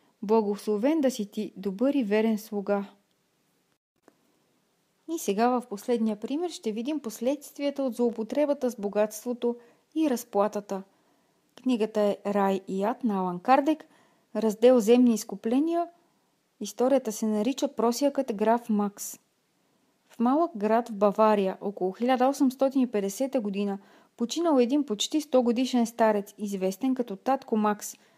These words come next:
Никой не знаеше добре произхода му, защото той нямаше семейство. Имаше почти половин век,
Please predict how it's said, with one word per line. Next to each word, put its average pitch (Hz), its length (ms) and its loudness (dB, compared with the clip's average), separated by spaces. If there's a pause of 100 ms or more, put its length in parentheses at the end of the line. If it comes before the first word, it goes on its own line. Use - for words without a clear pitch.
(260)
Никой 294 280 2
не 220 100 4
знаеше 254 400 2
добре 240 360 2
произхода 208 520 -2
му, 285 120 2
защото 233 420 -4
той 269 180 2
нямаше 254 440 2
семейство. 214 640 -2 (420)
Имаше 240 380 4
почти 226 320 -4
половин 226 540 2
век, 226 260 0